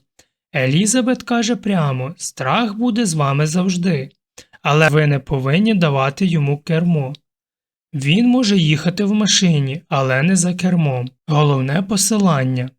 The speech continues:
не потрібно бути генієм, потрібно бути відважним. Творчість не про досконалість,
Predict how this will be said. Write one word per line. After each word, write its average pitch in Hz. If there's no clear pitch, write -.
не 143
потрібно 160
бути 180
генієм, 151
потрібно 165
бути 214
відважним. 139
Творчість 196
не 135
про 180
досконалість, 170